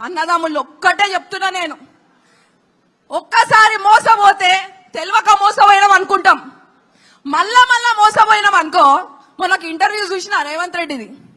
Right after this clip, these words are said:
"ఏ, ఈ ప్రజలు ఉంటారు, అందరికి అవల మాటలు చెప్పాలి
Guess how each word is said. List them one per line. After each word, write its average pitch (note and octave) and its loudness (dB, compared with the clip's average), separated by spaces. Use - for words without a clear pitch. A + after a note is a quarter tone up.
"ఏ, G4 -2
ఈ - -10
ప్రజలు G4 -2
ఉంటారు, F#4 -2
అందరికి F4+ -6
అవల D#4+ 2
మాటలు F#4 0
చెప్పాలి E4 -2